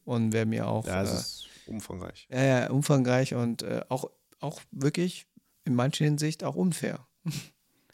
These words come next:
Speaker 1: Äh, wenn ich so,
Speaker 2: Ja,
Speaker 1: wenn ich so
Speaker 2: äh,
Speaker 1: bedenke, dass halt, äh, Menschen wie du eigentlich mehr diese Bühne haben sollten, äh, wo ich mir denke, du machst es aus deinem Zimmer,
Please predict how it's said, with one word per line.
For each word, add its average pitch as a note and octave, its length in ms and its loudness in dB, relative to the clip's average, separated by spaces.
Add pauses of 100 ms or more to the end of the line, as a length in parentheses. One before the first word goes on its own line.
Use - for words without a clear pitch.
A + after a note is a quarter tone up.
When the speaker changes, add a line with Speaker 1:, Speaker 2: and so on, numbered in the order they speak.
(460)
Speaker 1:
Äh, A#2+ 280 -2
wenn A#2+ 140 4
ich A#2+ 120 6
so, D3 120 4
Speaker 2:
Ja, F#3+ 100 4 (100)
Speaker 1:
wenn B2+ 120 4
ich B2+ 80 2
so C3 80 2
Speaker 2:
äh, - 40 0
Speaker 1:
bedenke, B2+ 460 4
dass C3+ 220 4
halt, B2+ 280 2
äh, B2 320 0
Menschen C3 840 0 (180)
wie A#2 120 -2
du C3+ 380 2
eigentlich C3+ 600 -2
mehr D3 340 -2
diese A2+ 220 -2
Bühne A2 300 0
haben A2+ 260 0
sollten, C3+ 360 -2 (720)
äh, A#2 520 0 (920)
wo A2+ 140 -4
ich A#2 80 -2
mir A2+ 160 2
denke, A#2+ 360 0
du A2 120 -4
machst A2+ 260 0
es A#2+ 100 -2
aus A2+ 160 -4
deinem G#2+ 320 -2 (920)
Zimmer, C3 460 0